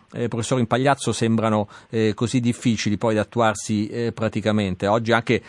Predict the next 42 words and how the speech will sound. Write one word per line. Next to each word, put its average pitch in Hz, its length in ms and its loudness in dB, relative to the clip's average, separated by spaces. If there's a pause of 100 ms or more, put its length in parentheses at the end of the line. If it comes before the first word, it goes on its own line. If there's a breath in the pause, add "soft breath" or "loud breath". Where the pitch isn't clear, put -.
(160 loud breath)
eh, 101 200 -4
è 104 60 -2
in 107 160 -2
Vaticano, 113 440 0
lo 104 80 0
sappiamo, 107 300 -2
il 101 80 -4
segretario 107 440 -2
generale 107 280 0
dell'onu 113 380 2
che 101 100 -4
ha 98 40 -2
ringraziato 101 600 -2
il 95 100 -2
Papa 110 400 2 (320 loud breath)
per 110 180 -4
il 98 100 -4
suo, 98 340 -2 (200 loud breath)
eh, 95 180 -4
sforzo 131 460 2
per 98 180 -2
la 104 100 0
pace, 127 400 2
anche 107 220 -2
per 104 160 -4
le 104 100 -2
migrazioni, 107 680 2 (200 loud breath)
e 92 80 -4
però 120 240 2
poi, 135 340 4 (280 loud breath)
eh, 95 240 -4
i 98 120 -2
governi, 113 520 4
le 95 80 0
cancellerie 113 500 0
internazionali 113 640 0
sembrano 104 800 0
davvero 110 340 0
sorde 98 520 0
a 87 60 -6
questi - 260 -8
appelli. 85 480 -6